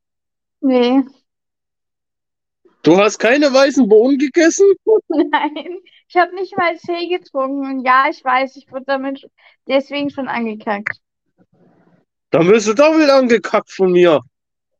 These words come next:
Speaker 2: Tee und keine
Speaker 1: Was?
Speaker 2: Bohnen? Kein
Speaker 1: Was
Speaker 2: Tee, keine
Speaker 1: denn?
Speaker 2: Bohnen? Ja, was machst du dann in England?
Speaker 1: Ja, chillen.
Speaker 2: Ja, wahrscheinlich hier,
Speaker 1: Also.
Speaker 2: wahrscheinlich dir dann, äh, Irish Ale die ganze Zeit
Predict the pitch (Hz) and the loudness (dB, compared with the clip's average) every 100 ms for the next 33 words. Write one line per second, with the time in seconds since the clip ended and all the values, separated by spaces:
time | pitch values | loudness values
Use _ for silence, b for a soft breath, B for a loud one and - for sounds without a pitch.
0 | - 220 285 302 294 269 285 339 269 233 | -2 0 2 2 2 2 0 0 0 -2
1 | 320 339 _ _ _ _ 208 269 285 262 | -2 -8 _ _ _ _ -4 -2 0 0
2 | 320 370 339 262 185 240 277 240 240 - | 0 0 0 0 0 0 0 -2 -12 -16
3 | _ _ 175 196 240 262 277 - 359 320 | _ _ -2 0 2 2 2 4 4 4
4 | 294 254 233 202 190 139 - - _ _ | 2 0 0 2 0 0 -6 -16 _ _
5 | _ _ _ _ 262 285 294 - 381 320 | _ _ _ _ -2 -2 -4 -4 -2 0
6 | 254 247 240 - _ _ _ _ _ _ | -2 -2 -8 -12 _ _ _ _ _ _
7 | _ _ _ _ - _ B - - 92 | _ _ _ _ -20 _ B -10 0 2
8 | 113 104 - _ - 107 147 156 151 302 | 2 0 -4 _ -6 -4 0 2 2 2
9 | 302 311 294 277 240 247 226 _ _ - | 2 2 -2 -8 -12 -12 -14 _ _ -6
10 | 151 180 180 165 180 190 175 185 180 185 | -4 0 0 0 0 2 2 2 2 2
11 | 175 175 151 170 185 180 170 - 196 214 | 4 4 4 2 4 2 0 0 4 4
12 | 175 165 151 143 147 | 4 0 -2 -4 -6